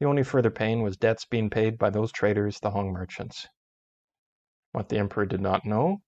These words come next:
because Yishan hid it from him, was that the peace only applied in Guangdong province.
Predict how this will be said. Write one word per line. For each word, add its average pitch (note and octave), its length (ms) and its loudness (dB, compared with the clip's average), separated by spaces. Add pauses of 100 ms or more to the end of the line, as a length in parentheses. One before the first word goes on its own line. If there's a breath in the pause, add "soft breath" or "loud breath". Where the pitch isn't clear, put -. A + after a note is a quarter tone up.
because A2 320 -2
Yishan A2 640 -2
hid B2+ 160 2
it B2+ 80 0
from G2+ 220 -4
him, D3+ 180 -6 (280)
was C3 140 0
that C3 140 4
the - 60 -14
peace C#3+ 320 0
only C3 200 2
applied C3 340 4
in C3 120 2
Guangdong B2 480 2
province. - 520 -8